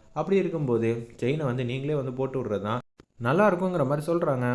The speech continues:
உடனே வந்து கடுப்பாயிட்டாங்க அந்த இடத்துல சாமுண்டீஸ்வரி. "ஏய், எனக்கே நீ சொல்றியா? நான் எப்போதும் எப்படி கொடுப்போனோ அப்படிதான்" சொல்லி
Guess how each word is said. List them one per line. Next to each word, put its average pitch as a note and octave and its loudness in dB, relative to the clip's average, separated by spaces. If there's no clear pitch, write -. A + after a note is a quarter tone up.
உடனே C3 -2
வந்து D3+ 0
கடுப்பாயிட்டாங்க D3 0
அந்த D#3+ -2
இடத்துல B2+ -2
சாமுண்டீஸ்வரி. C3+ 0
"ஏய், D#3 2
எனக்கே F#3+ -2
நீ E3 -2
சொல்றியா? C3+ 0
நான் G#2+ -2
எப்போதும் D#3 -2
எப்படி D#3+ 0
கொடுப்போனோ C#3+ -2
அப்படிதான்" B2+ -2
சொல்லி A#2 -2